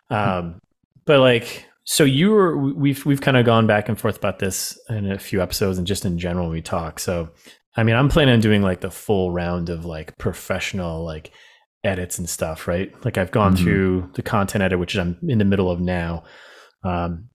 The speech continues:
Speaker 2: then there's, like, the copy line edit, which I'm gonna do in October, and then there's, like, a proofread. I've gotta say,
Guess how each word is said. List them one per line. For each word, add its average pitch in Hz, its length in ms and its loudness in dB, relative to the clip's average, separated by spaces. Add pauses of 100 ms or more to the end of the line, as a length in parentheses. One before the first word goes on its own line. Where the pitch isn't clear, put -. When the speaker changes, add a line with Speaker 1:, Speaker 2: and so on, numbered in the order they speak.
Speaker 2:
then 117 100 2
there's, 101 180 0
like, 92 120 -6
the 101 80 -6
copy 95 300 -4
line 131 220 4
edit, 123 200 6
which 113 160 0
I'm 101 380 -4
gonna 98 160 0
do 92 140 -4
in 87 60 -2
October, 117 440 4
and 101 140 6
then 95 100 4
there's, 92 140 0
like, 90 140 -4
a 85 40 -6
proofread. 90 640 -6 (380)
I've 120 140 0
gotta 113 220 4
say, 95 540 2